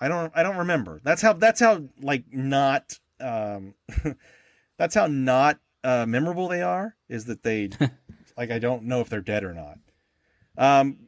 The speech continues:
Speaker 1: 'cause I remember Zach, uh, uh, Zachary Levi was, was in the second film, and his character
Speaker 2: Oh, yeah,
Speaker 1: died.
Speaker 2: that's right.
Speaker 1: Anyway, um, yeah, I think it, I think it holds up okay. I think it's, you know, it's, again, you've got Captain America coming up,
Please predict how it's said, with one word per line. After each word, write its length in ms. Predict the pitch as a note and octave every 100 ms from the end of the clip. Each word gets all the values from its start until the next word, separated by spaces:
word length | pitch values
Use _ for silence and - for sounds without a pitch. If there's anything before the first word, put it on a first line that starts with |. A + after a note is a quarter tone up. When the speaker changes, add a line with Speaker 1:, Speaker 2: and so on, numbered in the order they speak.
| A2+
Speaker 1:
'cause 140 | - D3
I 40 |
remember 320 | D3+ G3 E3+
Zach, 440 | G#2+ B2+ C#3+ - C#3+
uh, 420 | B2+ A2+ G#2+ G2+ G#2 - _ _ _ -
uh, 440 | A#2 G#2+ G#2 G#2+
Zachary 300 | - C#3+ D3
Levi 360 | C3 D#3+ A#2 G#2
was, 560 | G2 G2 F#2 - - - A2 A2
was 180 | G#2+
in 180 | - A#2
the 60 | A2
second 380 | - C#3+ F#2 -
film, 380 | F#2 E2+ F2+ _ _ _ -
and 100 | G#2
his 140 | A2
character 320 | - G2 -
Speaker 2:
Oh, 80 | C3
yeah, 140 | F3 A3
Speaker 1:
died. 80 | F2+
Speaker 2:
that's 100 | -
right. 280 | D3 A2 - _ - _ _ _
Speaker 1:
Anyway, 400 | B2 A2+ D#2+ E2 _
um, 300 | C#3+ D#3 E3
yeah, 240 | G3+ G3+ F3
I 80 | G#3+
think 220 | B3+ G3+
it, 120 | E3 E3+
I 80 |
think 180 | F#3 A3
it 160 | E3+ -
holds 220 | D3 C#3+
up 160 | C#3 C3
okay. 480 | A#2+ A2 G2 G#2 -
I 80 | B2
think 220 | B2 B2
it's, 320 | A#2 - - _ _ -
you 100 | D#3
know, 200 | A#2+ G2+ - - _
it's, 180 | - C#3
again, 500 | D#3 D3 E3+ E3 D#3 C#3+
you've 160 | D3
got 220 | C#3+ D3+
Captain 320 | - D#3 D3+ C#3
America 320 | C#3 C#3 B2
coming 260 | C#3 B2+
up, 200 | B2 B2